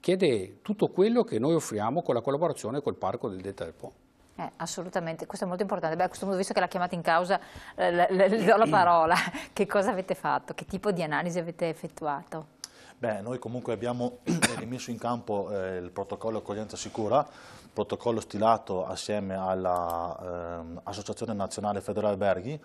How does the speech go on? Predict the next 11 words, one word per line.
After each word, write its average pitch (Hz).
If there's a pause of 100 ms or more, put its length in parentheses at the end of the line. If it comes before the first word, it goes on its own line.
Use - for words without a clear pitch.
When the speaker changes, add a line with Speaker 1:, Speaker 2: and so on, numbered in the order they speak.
(520)
Speaker 3:
e, 123
e 95
già 117
applicato 117
nel 107
duemilaventi, 110
lo 123
abbiamo 104
riapplicato 120
nel 113
duemilaventuno, 101